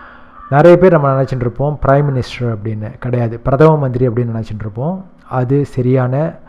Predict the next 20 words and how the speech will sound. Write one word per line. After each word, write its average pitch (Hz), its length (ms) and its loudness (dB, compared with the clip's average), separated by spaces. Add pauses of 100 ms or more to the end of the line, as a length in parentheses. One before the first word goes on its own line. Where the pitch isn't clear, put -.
(280)
பதில் 131 340 0
கிடையாது. 113 600 -6 (560)
ஜவஹர்லால் 135 540 2
நேரு 131 460 -4 (160)
வைஸ்ராய் 165 580 2
நிர்வாக 147 520 2
குழுவின் 131 640 0
துணைத் 196 320 0
தலைவராக 131 480 2
நியமிக்கப்பட்டார். 117 720 -4 (800)
வைஸ்ராய் 151 440 2
நிர்வாக 139 440 0 (260)
குழு 135 360 0
அப்படின்னா 120 360 -2 (320)
எக்ஸிக்யூட்டிவ் 143 440 2
கவுன்சில் 113 640 -2 (140)
அப்படின்னு 135 440 -6 (100)
பேர். 113 380 -6
அதுக்கு 180 480 0
வைஸ் 143 320 2